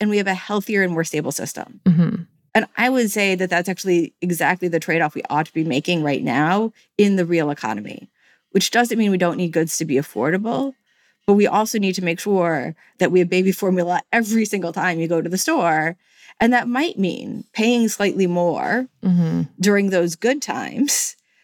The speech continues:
Speaker 1: So that way we actually have structures in place that are less fragile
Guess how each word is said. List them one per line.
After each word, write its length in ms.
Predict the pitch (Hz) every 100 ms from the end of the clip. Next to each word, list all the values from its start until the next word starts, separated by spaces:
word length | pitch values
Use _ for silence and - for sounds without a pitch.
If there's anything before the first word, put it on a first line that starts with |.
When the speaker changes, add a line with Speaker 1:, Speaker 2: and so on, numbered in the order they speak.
| _ -
Speaker 1:
So 160 | 220
that 200 | 220 214
way 160 | 233 220
we 220 | 208 196
actually 460 | 170 185 - 190 185
have 500 | 185 196 202 185 170
structures 800 | - - - 208 254 - 214 185
in 240 | - 185 160
place 800 | _ 269 320 254 185 - - - _ _ _ _ _ _ _ _ -
that 120 | -
are 220 | 180 233
less 260 | 226 156 -
fragile 640 | - - - - 104 -